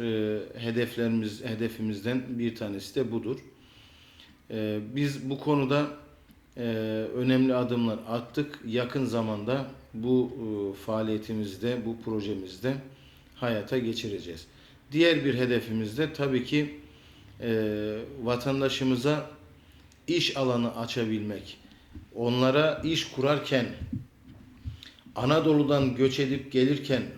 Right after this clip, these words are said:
buraya sadece yüreğini ve samimiyetini getirmiş olan insanlarımızın, e, bu samimiyetlerine herhangi bir, e, zeval gelmeden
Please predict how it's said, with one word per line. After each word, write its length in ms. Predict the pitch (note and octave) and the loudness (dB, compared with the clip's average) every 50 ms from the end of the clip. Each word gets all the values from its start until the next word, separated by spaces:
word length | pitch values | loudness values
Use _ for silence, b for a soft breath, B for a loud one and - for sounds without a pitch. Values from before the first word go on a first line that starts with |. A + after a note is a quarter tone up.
| G#2+ A2+ A2 | -10 -8 -2
buraya 380 | A#2 B2 C3+ D3 C#3 C3+ B2+ A2+ | 0 4 4 6 6 6 4 4
sadece 760 | - - - C#3 C#3+ C#3 C3 C3+ A#2+ A2 A#2+ B2+ B2+ B2+ B2+ - - - - A#2 A2 G2 G2+ | 0 0 0 2 2 4 4 4 2 4 4 2 2 2 0 -4 -10 -12 -10 -10 -10 -6 -4
yüreğini 680 | A2+ B2 B2+ C3+ C3+ C3 C3+ C#3 D#3 D#3+ D3+ C3 B2+ | 0 4 6 8 8 8 6 6 4 4 4 2 2
ve 120 | B2+ B2+ A#2+ | 0 0 0
samimiyetini 840 | B2+ - B2 A#2 A#2+ B2 B2 B2 B2 B2 A#2+ A#2 - D#3+ F#3 F3 | -2 -4 -2 -2 -2 -2 -2 -2 -2 -2 -2 -2 -2 -2 -2 2
getirmiş 500 | D#3 D3+ C3+ - C#3 B2 B2 A#2 - - | 2 2 2 0 -2 -2 -2 -2 -2 -2
olan 240 | A#2+ A2+ A2+ A2 G#2+ A2+ A2+ | -2 0 0 -2 -2 -4 -4
insanlarımızın, 800 | A2 G#2+ - - A2 A2 G#2+ A2 G#2 G#2 G#2 G#2+ G#2 A#2+ D#3 F3+ G#3 - - b b b b b b b b b b b b b b b b _ _ _ - | -6 -6 -4 -4 -4 -2 -2 -4 -4 -4 -6 -6 -2 -2 -2 -2 -4 -10 -16 b b b b b b b b b b b b b b b b _ _ _ -6
e, 60 | A#2 A2 G#2+ G#2+ G#2+ G#2 G#2 G2+ G2+ G2 F#2+ F#2+ - - G#2 A#2 | -4 -2 0 0 -2 -2 -2 -2 -4 -4 -4 -6 -8 -8 -2 2
bu 120 | D3+ E3+ | 2 2
samimiyetlerine 1040 | E3 - - C#3+ C3+ C#3+ D3 D3 C#3+ D3 C#3+ C#3+ C#3+ C#3 C3+ C3+ C#3 C3 B2+ C3+ C3 B2+ | 2 2 2 2 4 4 4 4 4 4 4 2 2 2 2 4 4 4 4 2 2 2
herhangi 720 | A#2 B2 B2 B2 A#2+ B2+ C#3+ D3 D3 D3 C3+ C3 B2 A#2+ | 2 0 0 0 2 2 2 2 2 2 2 0 0 2
bir, 320 | B2+ B2 A#2 - - - - b b b b b b b b - | 0 0 0 -2 -6 -14 -18 b b b b b b b b -10
e, 100 | - G#2+ G#2+ G#2+ G#2+ G#2+ G#2 G#2 G2+ G2+ G2 G2 F#2+ F#2+ F#2 F2+ F#2 F#2+ | -6 -4 -2 -2 0 -2 -2 -2 -4 -4 -4 -4 -4 -6 -6 -8 -10 -10
zeval 520 | G2+ G2+ G2 A#2 A#2+ A#2+ A#2+ A#2+ A#2 A2+ G#2+ | -8 -4 0 2 2 4 4 2 2 0 0
gelmeden 720 | A#2 A#2+ B2 B2 A#2+ A2+ G#2+ G2+ G2 C3 D3 D#3 D3+ A#2+ | 2 2 4 4 4 2 0 0 2 2 2 2 2 -2